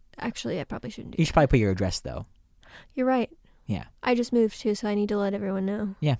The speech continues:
Speaker 1: Okay, cool.
Speaker 2: All right, what's your recommendation, Han? Let's get to it.
Speaker 1: <laughs> Okay, so
Speaker 2: We're
Speaker 1: my
Speaker 2: already eighteen minutes in.
Speaker 1: recommendation,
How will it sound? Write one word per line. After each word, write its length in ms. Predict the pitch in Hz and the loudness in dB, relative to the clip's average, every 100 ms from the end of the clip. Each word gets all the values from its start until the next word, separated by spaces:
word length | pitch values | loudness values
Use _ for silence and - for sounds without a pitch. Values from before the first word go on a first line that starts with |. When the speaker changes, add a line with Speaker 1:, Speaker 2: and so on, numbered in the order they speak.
| - - | -4 -10
Speaker 1:
Okay, 240 | - - | -10 -10
cool. 180 | - 233 - | -14 -18 2
Speaker 2:
All 100 | 156 | 6
right, 40 | 151 | 10
what's 180 | 196 196 | 10 10
your 100 | 233 | 8
recommendation, 560 | 220 214 208 196 - | 8 6 8 6 6
Han? 240 | 127 135 143 | 2 2 4
Let's 160 | 311 | 2
get 180 | - 165 | 4 2
to 180 | - 143 | 6 6
it. 40 | 294 | 6
Speaker 1:
<laughs> 100 | 349 | 6
Okay, 380 | - 339 294 | 6 6 6
so 260 | 233 - 247 | 4 4 4
Speaker 2:
We're 40 | 240 | 8
Speaker 1:
my 100 | 240 | 8
Speaker 2:
already 120 | 156 151 | 10 10
eighteen 380 | 180 269 202 | 8 8 8
minutes 320 | 185 190 - 190 | 10 10 10 8
in. 160 | 180 | 8
Speaker 1:
recommendation, 380 | 151 196 190 | 8 4 0